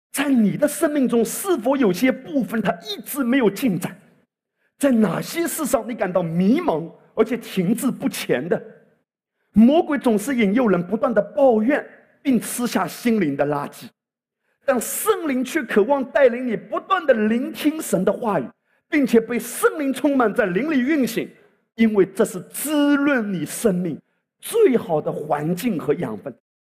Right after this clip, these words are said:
所有的树木跟这些的环境息息相关。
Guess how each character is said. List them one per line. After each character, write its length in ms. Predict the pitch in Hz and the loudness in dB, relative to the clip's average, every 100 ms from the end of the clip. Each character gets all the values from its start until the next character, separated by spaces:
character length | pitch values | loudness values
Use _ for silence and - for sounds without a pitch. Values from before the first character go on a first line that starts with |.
| _ _ _ - | _ _ _ -20
所 640 | - - - 147 156 233 | -16 -14 -6 0 4 2
有 200 | - 208 | 2 -2
的 140 | - 156 | -2 -4
树 420 | - - 240 156 | -6 0 0 2
木 280 | 160 170 - - _ _ _ _ _ _ | 0 -2 -4 -16 _ _ _ _ _ _
跟 420 | 214 180 180 185 - _ _ _ _ | -2 -2 -2 -10 -16 _ _ _ _
这 320 | - 294 208 | -2 0 2
些 320 | 180 - 208 | -2 -2 0
的 80 | 185 | 0
环 520 | 175 180 - - 175 190 | -2 -4 -4 -2 -2 0
境 280 | 359 285 - | -2 -4 -6
息 380 | - - - 214 | -14 -10 -6 -6
息 240 | 180 190 | -6 -6
相 340 | 190 - 160 151 | -4 -4 -4 -6
关。 200 | 127 | -12